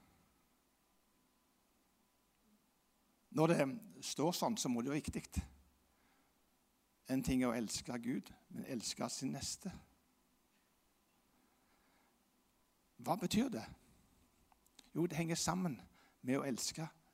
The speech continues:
Gud. Og det står, dagens tekst i femte Mosebok gjentas jo i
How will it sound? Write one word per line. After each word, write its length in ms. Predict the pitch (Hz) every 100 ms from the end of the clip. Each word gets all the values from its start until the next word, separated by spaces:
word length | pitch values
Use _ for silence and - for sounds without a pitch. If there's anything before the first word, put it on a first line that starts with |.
| -
Gud. 300 | 107 104 - -
Og 100 | 165
det 60 | -
står, 300 | 175 226 - - - - - - - - - - _ _ - - 196 180 - - 165
dagens 260 | 160 175 -
tekst 320 | 175 - 147
i 80 | 135
femte 320 | 147 120 175
Mosebok 400 | 147 139 175 139
gjentas 460 | 139 147 151 -
jo 100 | 139 127
i 200 | 110